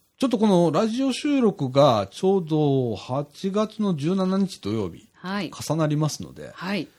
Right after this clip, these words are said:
Speaker 1: ちょっとその日に合わせて作れと、
Speaker 2: はい。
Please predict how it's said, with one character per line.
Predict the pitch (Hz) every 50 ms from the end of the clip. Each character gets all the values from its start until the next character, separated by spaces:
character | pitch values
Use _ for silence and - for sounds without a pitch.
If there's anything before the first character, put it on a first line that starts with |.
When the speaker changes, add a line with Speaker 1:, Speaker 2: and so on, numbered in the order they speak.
| _ _ _ _ _ _ _ _ _ _ _ _
Speaker 1:
ち | - 147
ょ |
っ | -
と | - - - - _ _ _ _ _
そ | - 127
の | 135 147
日 | 135 131 151
に | 117 92 - - -
合 | - 98
わ | 117 120
せ | - - -
て | -
作 | - - - 131
れ | 120 -
と、 | - - - _ _ _ _
Speaker 2:
は | _ - 175 202 208
い。 | 165 -